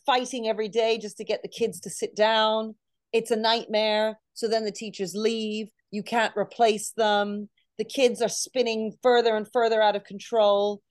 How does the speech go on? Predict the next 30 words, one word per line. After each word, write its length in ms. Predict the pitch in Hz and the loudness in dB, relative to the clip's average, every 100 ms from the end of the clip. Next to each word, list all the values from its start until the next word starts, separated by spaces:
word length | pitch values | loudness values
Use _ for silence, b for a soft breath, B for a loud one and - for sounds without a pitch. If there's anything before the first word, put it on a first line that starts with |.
| _ _ | _ _
So, 500 | - 247 226 220 - _ | 2 4 6 2 -4 _
um, 640 | 214 214 214 220 226 220 214 _ _ _ _ _ _ _ _ _ _ _ _ _ _ 220 214 233 | 2 4 6 4 0 -14 -18 _ _ _ _ _ _ _ _ _ _ _ _ _ _ -20 -8 0
there 160 | 226 | 4
is 240 | 254 302 - | 4 2 0
the 240 | 226 - _ - | -2 -2 _ -16
issue 600 | 190 160 208 - 202 185 | -12 -6 -6 -6 -4 0
around, 500 | 175 180 165 165 160 | 2 2 2 -2 2
well, 260 | 170 151 - - 165 | 2 2 -4 -10 -6
are 100 | 170 | -4
they 100 | 175 | -4
coming 260 | 196 170 | -6 -8
from 160 | 170 165 | -8 -8
an 60 | 160 | -4
environment 560 | 160 160 160 160 - | 2 2 2 -2 -2
where 100 | 160 | -2
there 120 | 156 | -2
are 40 | 160 | 0
lots 240 | 160 - | -2 -4
of 60 | 160 | -8
unemployed 480 | 156 156 165 151 156 | -8 -6 -4 -4 -6
people 300 | 151 165 156 | -10 -6 -6
and 140 | 151 | -6
so 160 | - 147 | -2 -2
on? 220 | 151 156 | -2 -4
So 460 | - 156 151 160 160 | -6 -6 -6 -12 -2
how 220 | 175 175 | 0 0
motivated 480 | 165 160 165 160 151 | -2 -2 -2 -2 -4
will 140 | 156 | -4
they 160 | 151 151 | -2 -4
be? 400 | 156 151 214 | -4 -6 -6